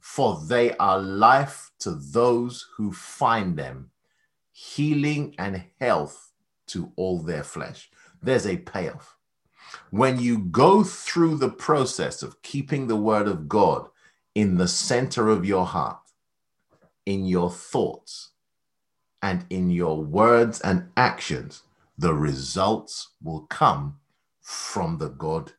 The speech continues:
you serve. They are called miracles. And for anybody who's holding on to a word of God, I pray from this moment, I really pray for you today that whatever you are believing God for, may the results come to you. May the word become life,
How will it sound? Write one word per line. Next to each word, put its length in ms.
you 220
serve. 420
They 260
are 160
called 340
miracles. 440
And 160
for 200
anybody 460
who's 200
holding 300
on 160
to 120
a 40
word 280
of 100
God, 260
I 120
pray 400
from 280
this 200
moment, 460
I 100
really 320
pray 260
for 160
you 140
today 380
that 280
whatever 680
you 220
are 100
believing 480
God 220
for, 300
may 380
the 200
results 1000
come 300
to 120
you. 420
May 240
the 100
word 460
become 500
life, 560